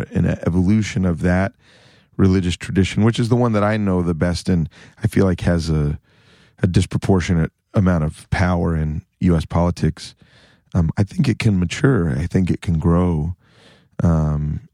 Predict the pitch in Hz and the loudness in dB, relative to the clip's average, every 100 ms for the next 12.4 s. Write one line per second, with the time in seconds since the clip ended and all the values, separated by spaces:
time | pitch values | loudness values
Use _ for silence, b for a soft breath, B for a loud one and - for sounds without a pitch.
0 | - 90 - - 117 107 95 - _ _ | 0 0 0 0 2 2 0 -6 _ _
1 | _ - 101 - - 82 - 85 95 73 | _ 0 0 0 0 0 0 2 2 0
2 | 64 - b b b 104 95 104 101 131 | -4 -8 b b b 0 2 2 2 0
3 | - 113 98 92 85 - 87 87 85 87 | 0 0 2 0 -2 -2 0 2 2 0
4 | - 87 85 80 - b b b b b | 0 0 0 -2 -6 b b b b b
5 | b b 101 90 90 95 90 87 85 82 | b b 2 2 2 2 2 2 2 2
6 | 82 80 76 _ _ _ _ _ _ - | 0 0 -4 _ _ _ _ _ _ -20
7 | _ _ _ - 90 95 80 90 82 80 | _ _ _ -10 0 0 2 2 2 0
8 | 78 80 - _ _ - - 82 - 80 | -2 -4 -12 _ _ -2 -2 -2 0 2
9 | 73 71 76 - 73 85 82 80 78 - | 2 0 0 0 0 2 2 0 0 0
10 | 78 73 - - - b b b b b | 0 -2 -8 -16 -20 b b b b b
11 | b - 90 87 82 - 85 85 85 80 | b -2 2 2 0 0 0 2 2 0
12 | 80 76 76 73 | 0 0 -2 -4